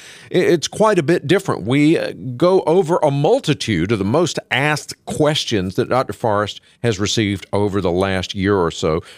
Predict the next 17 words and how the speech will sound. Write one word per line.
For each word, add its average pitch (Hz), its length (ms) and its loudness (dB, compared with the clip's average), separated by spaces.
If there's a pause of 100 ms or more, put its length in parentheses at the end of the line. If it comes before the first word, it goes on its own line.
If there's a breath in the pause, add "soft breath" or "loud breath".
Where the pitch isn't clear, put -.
(120 loud breath)
Remember, 127 340 0
you 113 260 0
can 151 200 -2
submit 139 480 0
your 107 420 0 (180 soft breath)
questions 127 560 -4 (120)
as 110 420 -2
well 107 300 0
at 98 80 -2
access 95 540 -2
health 98 280 -2
radio 90 520 0
dot 87 500 -6
com. 123 480 -2
So, 120 160 0
Doctor 123 260 -2
Forrest, 214 480 0